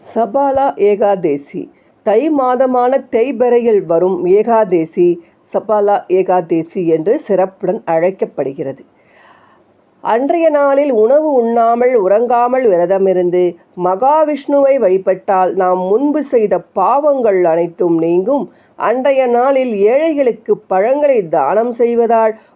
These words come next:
ஒளிமயமான வாழ்க்கையும் அமையும். அடுத்தது புத்ரஜா ஏகாதேசி.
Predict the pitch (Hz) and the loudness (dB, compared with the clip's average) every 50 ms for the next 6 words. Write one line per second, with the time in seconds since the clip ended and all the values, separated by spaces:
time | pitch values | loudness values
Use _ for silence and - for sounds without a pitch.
0 | - - 196 294 240 302 349 330 320 294 285 277 269 269 269 269 269 285 285 247 | -4 0 0 2 2 2 2 2 4 4 4 2 2 0 0 0 0 0 0 0
1 | 208 180 185 247 285 285 - 277 247 220 208 208 247 - - - 165 175 185 196 | 2 2 2 0 -2 -2 -2 -2 0 2 0 0 0 -2 -4 -2 0 2 2 2
2 | 180 175 165 156 - _ _ _ _ _ _ _ - - 180 202 226 220 - 240 | 2 0 -2 -2 -6 _ _ _ _ _ _ _ -4 -2 -2 -2 -2 -2 -2 -2
3 | 220 277 214 180 180 190 190 - 262 285 294 254 247 247 247 262 247 214 190 196 | -2 -2 -2 -2 -2 -2 -2 0 0 0 2 2 2 2 2 2 2 2 0 0
4 | 196 220 220 214 190 175 170 160 156 - - 156 - - | 0 0 0 0 2 2 0 -2 -2 -4 -6 -8 -8 -8